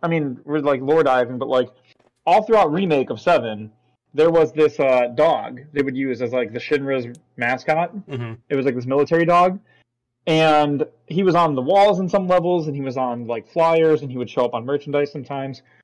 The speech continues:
Speaker 1: And then at the end, when we saw the Zack survive, Zack survived the military encounter, and a flyer flew by him, and it was a different dog. So it's a different timeline than the one that we're
Speaker 2: Mm.
Speaker 1: currently in.
Speaker 2: Right.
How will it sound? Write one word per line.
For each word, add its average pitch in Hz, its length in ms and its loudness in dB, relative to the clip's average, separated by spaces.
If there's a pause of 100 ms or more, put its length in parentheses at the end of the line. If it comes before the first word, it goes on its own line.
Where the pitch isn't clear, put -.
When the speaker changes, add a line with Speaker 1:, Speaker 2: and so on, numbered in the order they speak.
(200)
Speaker 1:
And 165 100 0
then 175 180 2
at 156 120 0
the 151 140 -2
end, 202 280 2
when 165 120 0
we 151 80 0
saw 175 320 2
the 143 400 2
Zack 160 280 0
survive, 131 680 2 (640)
Zack 165 260 0
survived 170 800 2 (1040)
the 139 120 -4
military 175 420 -2
encounter, 135 400 -4
and 165 260 -2
a 160 100 0
flyer 190 440 4
flew 180 300 -4
by 175 260 2
him, 165 180 0
and 147 60 -2
it 139 60 -6
was 131 120 -4
a 131 60 -4
different 135 360 -6
dog. 123 460 -2 (280)
So 165 180 0
it's 151 100 0
a 143 40 -4
different 170 420 -2
timeline 135 760 0
than 139 140 -4
the 139 60 -6
one 139 140 -2
that 135 100 -2
we're 127 100 -6
Speaker 2:
Mm. - 40 -14
Speaker 1:
currently 127 320 -8
in. 127 280 -8 (180)
Speaker 2:
Right. 107 260 -10